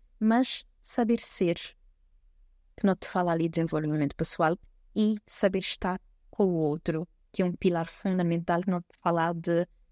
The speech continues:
eh, relações sociais, e é através de relações sociais que te surge coesão social, eh,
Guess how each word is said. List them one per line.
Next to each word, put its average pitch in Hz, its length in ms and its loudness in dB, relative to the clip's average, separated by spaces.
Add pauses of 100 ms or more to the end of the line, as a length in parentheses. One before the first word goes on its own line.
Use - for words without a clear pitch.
(120)
eh, 160 200 2
relações 165 420 0
sociais, 160 460 -2
e 175 60 2
é 156 40 4
através 170 380 0
de 202 140 0
relações 196 420 0
sociais 165 440 -2
que - 60 -20
te 180 80 -2
surge 175 640 -2 (220)
coesão 165 360 0
social, 165 500 0 (360)
eh, 151 360 4